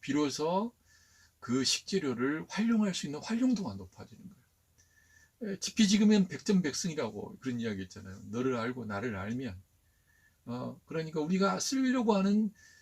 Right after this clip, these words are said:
어, 식재료의 성질과 특성을 충분히 이해를 하게 되어지면 우리는 그 식재료를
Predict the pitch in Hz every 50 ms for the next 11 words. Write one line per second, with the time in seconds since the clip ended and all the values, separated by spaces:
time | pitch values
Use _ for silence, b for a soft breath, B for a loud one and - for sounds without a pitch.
0 | b b - 113 107 - - - - - 247 247 233 233 202 185 180 175 180 190
1 | 196 214 - - _ _ - - - - 208 208 214 202 180 196 202 196 185 151
2 | 131 123 135 147 147 - - 190 - - - 214 220 220 202 - - - 294 320
3 | 320 - 320 294 233 170 135 135 147 151 147 143 131 113 107 117 113 113 107 98
4 | 92 98 92 92 101 113 123 139 160 - _ _ _ _ - 117 110 117 120 123
5 | 120 107 - B B B B B B B B B B B B - 127 135 135 131
6 | 131 131 131 131 131 127 127 123 120 120 123 - - - _ _ - - - -
7 | - - - 220 180 - - 190 147 143 123 101 95 92 101 110 127 147 175 202
8 | 226 202